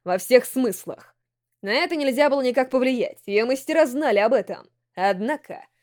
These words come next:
даже если игра закончится, но она потеряет все кости, ее память не вернется никогда.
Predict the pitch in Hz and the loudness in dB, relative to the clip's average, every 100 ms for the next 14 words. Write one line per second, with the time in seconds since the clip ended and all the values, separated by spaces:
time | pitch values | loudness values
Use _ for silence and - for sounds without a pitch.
0 | _ 214 392 440 392 370 349 269 294 262 | _ -2 0 2 0 0 -2 4 4 4
1 | 233 285 285 - 180 - 170 - _ _ | 0 -2 -8 -8 -12 -12 -14 -16 _ _
2 | _ 180 202 254 311 277 277 262 233 - | _ -8 -2 -2 -2 -4 2 2 2 0
3 | 214 - 262 240 - 151 - _ _ _ | -4 -2 -4 -4 -10 -14 -14 _ _ _
4 | 185 190 202 202 233 208 180 220 226 247 | -4 2 2 2 -2 -2 -4 0 0 0
5 | 240 240 240 233 202 185 | -2 -4 -2 -4 -4 -8